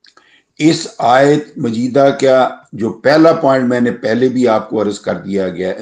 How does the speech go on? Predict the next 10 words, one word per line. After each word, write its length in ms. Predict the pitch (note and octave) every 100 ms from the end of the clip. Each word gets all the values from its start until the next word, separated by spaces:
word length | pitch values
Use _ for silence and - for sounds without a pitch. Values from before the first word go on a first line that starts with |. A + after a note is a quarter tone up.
| E2+ E2
कर 100 | G2+ D#2+
दिया 260 | F#2 G2+
है, 400 | F#2 F#2 F2+ - _ _ _ _ _ _ _
और 300 | A#2 G#2+ G2+ F2+
दूसरा 460 | A2+ B2+ D#3 D#3 D3+ D3 -
point 480 | A#2 B2 B2+ B2 - _ _ -
वो 220 | G2 C3
भी 140 | C#3 C#3
मैं 140 | B2
इंशाल्लाह 460 | A#2 A2 A2 G#2